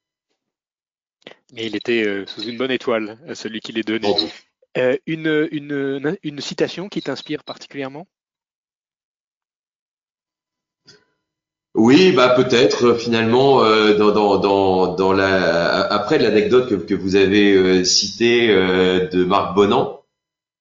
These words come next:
Speaker 2: où il m'a défoncé, donc, dans cette soirée, euh, parce que je n'improvisais pas et que je lisais mon texte. C'est une soirée qui a été fondatrice pour moi et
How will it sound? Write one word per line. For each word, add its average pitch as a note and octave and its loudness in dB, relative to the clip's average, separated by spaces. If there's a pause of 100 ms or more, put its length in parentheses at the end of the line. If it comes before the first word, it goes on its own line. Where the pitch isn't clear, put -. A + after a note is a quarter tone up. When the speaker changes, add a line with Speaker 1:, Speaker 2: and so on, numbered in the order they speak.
(360)
Speaker 2:
où G#2 2
il G2 2
m'a F#2+ 2
défoncé, G#2+ 0
donc, F2+ -4
dans E2 -4
cette E2 -8
soirée, F#2 0
euh, D#2+ 0
parce D2+ -10
que F#2 -4
je E2+ -4
n'improvisais E2+ -4
pas E2+ 0
et D#2+ -2
que - -2 (260)
je D2+ -8
lisais E2 -2
mon E2 -4
texte. A#2+ -4 (160)
C'est D#2 -6
une D2 -10
soirée D#2+ -2
qui - -10
a C#2 -4
été D#2 -6
fondatrice E2 -6
pour D#2+ -12
moi G#2+ 2
et - 0